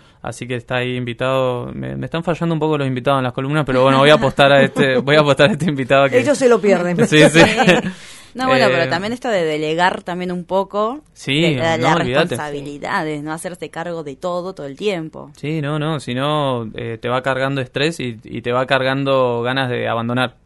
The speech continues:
Speaker 3: Ujú.
Speaker 1: <laughs>
Speaker 3: Sí,
Speaker 1: Es
Speaker 3: te
Speaker 1: como, te
Speaker 3: frustra.
Speaker 1: frustra, te, te, claro. Eh, bueno, también, eh, un amigo que está con un proyecto me preguntaba,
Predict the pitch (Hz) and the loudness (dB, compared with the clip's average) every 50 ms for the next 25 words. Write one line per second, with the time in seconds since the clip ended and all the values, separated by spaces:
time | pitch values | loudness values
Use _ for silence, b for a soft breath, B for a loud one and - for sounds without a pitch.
0 | _ 214 - - - - 196 196 190 180 175 175 170 208 208 - - - 202 139 | _ -8 -8 -6 -6 -8 -8 -8 -6 -6 -8 -8 -8 -8 -10 -10 -8 -8 -4 -4
1 | 175 170 156 143 143 135 135 131 123 139 170 160 160 170 156 - 135 123 127 131 | -4 -2 0 0 2 2 2 2 0 0 2 4 4 4 4 4 2 2 2 2
2 | 135 127 120 131 127 127 131 123 143 147 143 127 117 b b b b b b b | 2 0 -2 -4 -4 -4 -2 2 2 2 2 2 -2 b b b b b b b
3 | b b - 123 123 123 123 123 120 120 120 120 120 120 117 - - - 139 147 | b b -6 -4 -4 -2 -2 -4 -4 -4 -6 -8 -8 -8 -10 -10 -4 -2 0 0
4 | 143 135 120 131 127 139 147 147 135 120 - - - 127 127 123 123 131 143 143 | 0 0 0 0 0 0 0 0 -2 -4 -8 -10 -10 -10 -8 -8 -6 -4 -4 -4
5 | 139 143 151 151 151 151 151 147 143 143 135 120 127 120 - 131 127 131 127 127 | -2 -2 -2 0 2 2 2 2 2 0 -2 -4 -8 -8 -8 -6 -6 -4 -4 -6
6 | 131 123 127 127 - - 139 139 - 147 139 127 117 - 120 120 120 117 127 127 | -6 -6 -8 -8 -8 -8 -6 -4 -4 -4 -4 -6 -6 -6 -6 -6 -4 -4 -2 -2
7 | 123 120 117 - | -2 -2 -4 -8